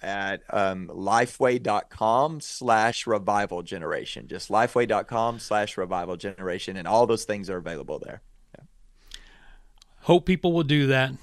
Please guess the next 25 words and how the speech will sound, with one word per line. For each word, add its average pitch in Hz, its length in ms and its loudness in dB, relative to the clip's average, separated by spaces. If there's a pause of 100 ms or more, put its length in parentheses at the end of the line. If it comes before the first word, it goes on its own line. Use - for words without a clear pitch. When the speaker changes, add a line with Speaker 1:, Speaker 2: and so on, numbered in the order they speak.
(120)
Speaker 2:
because 127 920 0 (240)
we 135 200 0
need 135 240 2
to 123 40 -4
be 131 200 2
more 135 600 0
intentional 131 800 -2
than 120 160 -4
ever 131 220 -2
before 127 580 -2
about 123 420 0 (480)
reaching 160 380 8
every 196 260 10
generation, 117 720 0
but 120 220 -4
particularly 123 640 -2
the 117 140 -4
young 135 320 2
generation. 120 480 0
I'm 117 100 -6
so 175 840 6 (640)
inspired 143 800 4
by 123 80 2
your 135 260 4
passion 127 720 2